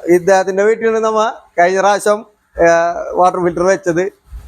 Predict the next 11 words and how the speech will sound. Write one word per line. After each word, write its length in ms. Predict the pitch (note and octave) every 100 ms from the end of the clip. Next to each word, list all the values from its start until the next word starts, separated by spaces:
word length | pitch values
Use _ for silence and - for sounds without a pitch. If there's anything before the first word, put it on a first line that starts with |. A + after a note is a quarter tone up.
| - B2+
അപ്പൊ 180 | C#3
ആ 40 | E3+
YouTube 460 | F3 F3 F3 E3+
കണ്ടിട്ടല്ല 420 | F#3 F#3+ F3+ G3+ F#3
ഇദ്ദേഹം 460 | D3+ D#3 D3 F3 -
സജസ്റ്റ് 420 | F#3 F3 F3+ F3+ F#3+
ചെയ്തിട്ട് 320 | F#3 F3 F#3+
ഇദ്ദേഹം 520 | F#3 E3 E3 D#3+ E3+
നമ്മളെ 260 | F3 E3+ E3
വിളിച്ചേക്കണ 460 | F3+ E3+ D3 C#3
കേട്ടാ. 280 | C3 C3